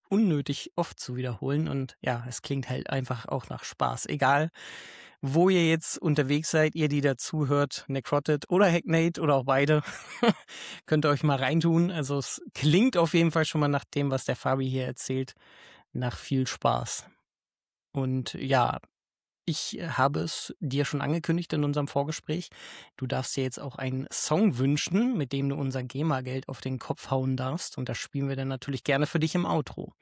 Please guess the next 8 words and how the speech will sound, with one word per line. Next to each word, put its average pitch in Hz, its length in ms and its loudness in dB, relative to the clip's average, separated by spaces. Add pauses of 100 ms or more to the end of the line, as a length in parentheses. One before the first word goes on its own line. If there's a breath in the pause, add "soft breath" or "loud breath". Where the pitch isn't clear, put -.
(380 loud breath)
Welcher 135 260 0
Song 135 220 0
ist 151 200 -2
es 254 180 2
und 185 260 4
warum 240 300 4
genau 233 260 2
der? 143 260 -2